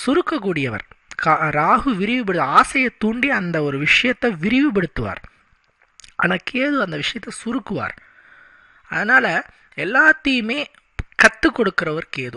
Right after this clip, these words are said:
கிட்டத்தட்ட குருவினுடைய அதே தன்மையை கேதுவும் கொண்டிருப்பவர். நவகிரகங்களில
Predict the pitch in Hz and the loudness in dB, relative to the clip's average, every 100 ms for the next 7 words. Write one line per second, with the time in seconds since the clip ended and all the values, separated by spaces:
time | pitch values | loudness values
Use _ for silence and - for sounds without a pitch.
0 | - - 185 196 214 160 156 220 247 233 | -10 -8 -6 -4 -4 -4 -2 0 0 0
1 | 185 151 135 120 120 156 208 - 147 143 | -2 -2 -2 -4 -4 -4 -2 -2 -6 -6
2 | 156 - 135 135 147 170 135 120 117 113 | -8 -8 -4 -2 -2 -4 -6 -8 -8 -10
3 | 85 85 - - - - 123 139 139 151 | -10 -12 -12 -18 -20 -12 -8 -6 -2 -2
4 | 196 180 175 208 | -2 -2 -2 -4